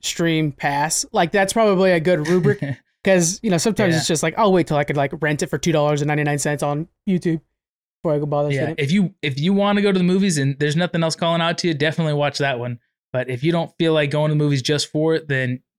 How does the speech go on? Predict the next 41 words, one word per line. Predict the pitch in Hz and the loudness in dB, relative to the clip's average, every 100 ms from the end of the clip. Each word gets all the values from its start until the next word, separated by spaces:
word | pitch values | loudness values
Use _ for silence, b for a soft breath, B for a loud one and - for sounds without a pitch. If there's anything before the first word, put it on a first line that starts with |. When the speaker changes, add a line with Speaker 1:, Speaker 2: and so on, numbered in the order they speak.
| - | -10
Speaker 2:
yeah, | 120 | -8
wait, | 117 147 - - | -4 -4 -4 -2
wait, | 180 180 | 0 0
but, | 170 143 _ - | -2 -4 _ -6
but | 143 139 _ _ | -6 -6 _ _
definitely | 160 147 147 | -2 0 0
see | 131 - 156 | 0 0 0
it | 135 | 0
when | 131 | -2
it's | 120 123 | -4 -2
out | 123 120 _ _ | -4 -6 _ _
on | 131 120 | -8 -6
streaming | - 143 135 127 | -4 -2 0 0
or | 120 117 | -2 -2
Speaker 1:
Yeah. | 208 165 | -2 -4
Speaker 2:
for | 127 127 | -4 -6
rent. | 120 123 | -4 -4
Speaker 1:
I | 202 | 0
wanted | 208 339 | 2 2
to | 277 | 0
talk | 214 262 - | 0 0 0
to | |
you | 180 | 2
about | 170 | 2
it | |
because | 160 185 196 | 2 0 0
it's, | 180 - | 0 -6
it's | 208 | -4
one | 180 240 | 0 2
of | |
those | 262 202 | 2 2
movies | 214 233 185 | 2 2 2
where | 180 175 170 - _ _ _ - | 2 4 2 -2 _ _ _ -2
Mean | 180 285 | 2 2
Girls | 277 247 | 2 0
is | 208 | 2
getting | 190 208 | 2 2
all | 208 | 2
this | 180 - _ - | 0 -2 _ -4
popular | 208 208 180 - _ _ _ _ _ - | -2 0 0 -2 _ _ _ _ _ -2
praise, | 269 277 185 165 170 | 2 4 4 2 0